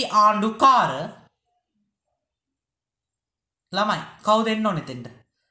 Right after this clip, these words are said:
කවුද? ශ්‍රී ලංකාවේ එවකට හිටපු ලන්දේසි ආණ්ඩුකාරවරයා?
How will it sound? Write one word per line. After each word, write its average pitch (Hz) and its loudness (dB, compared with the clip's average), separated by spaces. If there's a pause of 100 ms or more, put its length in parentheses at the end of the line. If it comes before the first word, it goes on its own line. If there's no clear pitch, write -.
(340)
කවුද? 208 0
ශ්‍රී 202 -6
ලංකාවේ 208 -2
එවකට 185 -6
හිටපු 202 -6
ලන්දේසි 190 -4
ආණ්ඩුකාරවරයා? 214 -4